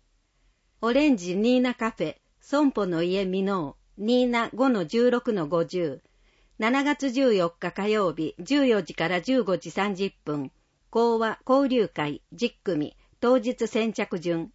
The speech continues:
百円程度、飲み物代。西部高齢者暮らしサポート、電話七二零五五九二、ファックス七二零五五九三。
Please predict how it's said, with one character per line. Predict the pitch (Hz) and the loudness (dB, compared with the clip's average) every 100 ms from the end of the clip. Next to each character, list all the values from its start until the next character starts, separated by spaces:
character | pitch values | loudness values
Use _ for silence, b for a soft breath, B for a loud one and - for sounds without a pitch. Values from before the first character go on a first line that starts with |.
| _ | _
百 | - 214 - 277 | -6 -4 0 2
円 | 269 247 | 2 2
程 | 240 190 | 0 0
度、 | 143 - 160 | -2 -8 -6
飲 | 185 | -4
み | 202 | -2
物 | 196 185 180 | -2 -2 -4
代。 | 156 165 - b b b b | -4 -6 -8 b b b b
西 | - 294 285 196 | -6 2 4 4
部 | 180 | 0
高 | 240 254 | 2 4
齢 | 262 233 | 6 4
者 | - 165 | 2 -6
暮 | - 233 | -2 -2
ら | 254 | 0
し | 254 | -4
サ | 254 233 | -4 -4
ポ | 220 185 | 0 -2
ー | |
ト、 | - 131 - _ _ - | -2 -8 -8 _ _ -4
電 | 220 220 214 | -2 0 0
話 | 208 - | -4 -4
七 | 214 240 269 | -2 0 2
二 | 269 233 | 2 2
零 | 180 175 160 | 0 0 0
五 | 208 247 240 | 4 4 6
五 | 247 190 | 4 2
九 | 214 196 190 | -2 0 0
二、 | 180 151 - | -2 -4 -6
フ | 254 | -6
ァ | |
ッ | |
ク | 247 | -6
ス | - 175 - | -6 -6 -6
七 | 190 226 247 | -4 -2 2
二 | 262 240 185 | 2 2 2
零 | 175 156 165 | 0 0 0
五 | 226 254 | 2 4
五 | 240 214 | 4 2
九 | - 202 185 | 0 -2 -2
三。 | - 170 151 | -2 -4 -4